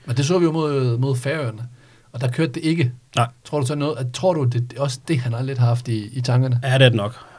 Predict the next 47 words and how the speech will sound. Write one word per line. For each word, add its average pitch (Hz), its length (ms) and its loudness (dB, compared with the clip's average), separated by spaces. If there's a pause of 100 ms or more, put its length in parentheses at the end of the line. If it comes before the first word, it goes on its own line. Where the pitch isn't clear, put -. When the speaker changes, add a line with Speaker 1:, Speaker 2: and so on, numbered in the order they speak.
(140)
Speaker 2:
Og 117 100 2
jeg 120 100 8
tror 139 200 6
også, 123 160 4
han 123 80 8
havde 113 120 10
frygtet, 117 260 4
at 120 40 4
det 113 100 4
ville 107 140 -2
blive 107 140 -6
en 95 60 -8
rigtig 117 260 -2
bøvlet 113 300 4
kamp, 117 240 -4
hvis 110 220 -4
man 104 240 -2
skiftede - 300 -6
for - 140 -10
meget 104 220 -2
ud. 95 80 -4
Det 117 100 -6
gjorde 120 220 6
det 117 40 8
jo 110 60 2
så 104 140 -4
ikke, 95 300 -10
og - 140 -6
allerede 107 320 0
efter 110 180 -4
femogfyrre 113 420 -2
var 104 80 -2
den 104 100 -4
lukket, 101 320 2
ikke? 135 120 0 (260)
Og 113 120 0
så 117 100 6
kunne 120 120 6
han 104 80 4
begynde 107 180 0
at 113 60 -4
skifte - 240 -4
lidt 110 100 2
ud. 104 120 -2 (440)
Så 127 140 4
nej, 117 220 0
jeg, 120 180 8